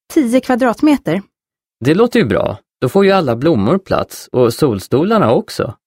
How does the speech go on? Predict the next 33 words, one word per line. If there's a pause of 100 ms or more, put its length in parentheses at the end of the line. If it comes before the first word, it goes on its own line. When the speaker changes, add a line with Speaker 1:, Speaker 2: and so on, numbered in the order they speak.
(460)
Speaker 1:
Ja, (600)
den
kanske
skulle
passa
oss. (680)
Speaker 2:
När
är
det
visning
på
lägenheten? (400)
Speaker 1:
Imorgon
klockan
halv
sex. (400)
Ska
vi
gå
dit
och
titta? (160)
Speaker 2:
Ja,
absolut. (220)
Där
kan
jag
tänka
mig
att
bo. (280)
Speaker 1:
Jag
med.